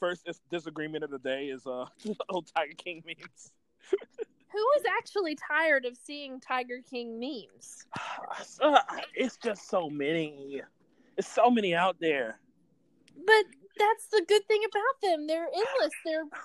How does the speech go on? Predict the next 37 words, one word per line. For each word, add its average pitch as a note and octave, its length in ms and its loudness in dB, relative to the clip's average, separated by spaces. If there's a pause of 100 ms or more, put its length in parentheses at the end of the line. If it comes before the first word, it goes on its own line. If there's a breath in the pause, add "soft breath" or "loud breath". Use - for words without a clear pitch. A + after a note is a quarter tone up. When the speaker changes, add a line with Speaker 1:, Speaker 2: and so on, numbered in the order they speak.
(160)
Speaker 2:
for - 120 -6
everyone. F4 840 -2 (160)
Speaker 1:
God, F3+ 360 2
it's, F3 260 -2 (280)
I, G#3 200 -4 (480 soft breath)
I'm B3 180 6
just D#4 200 0 (140)
done C4 240 6
with C4 200 -4
it. B2 160 -4 (120)
Okay, C4 440 0
we G3 180 -8 (120)
get B3 260 0
it. - 80 -2 (160)
He's, - 280 -8 (240)
he's B3 280 4
a B3+ 40 -2
ridiculous A#3 680 2
person. B3 760 -4 (680)
Speaker 2:
Hey, D4 140 10
you're B3 120 6
the D#5+ 440 6
one A#4+ 160 4 (140)
who, B4 440 4
you're A#4 120 2
the D#5 160 6
one A#4+ 220 2
who G4+ 120 2
started C5+ 500 2
this E4+ 240 -2
whole A3 260 0
thing. A3 220 -4 (220)
Speaker 1:
Oh, C#3+ 240 12
I, C#3 220 2 (120)
I C3+ 140 0
started B2 480 -4
it. A#2+ 140 -6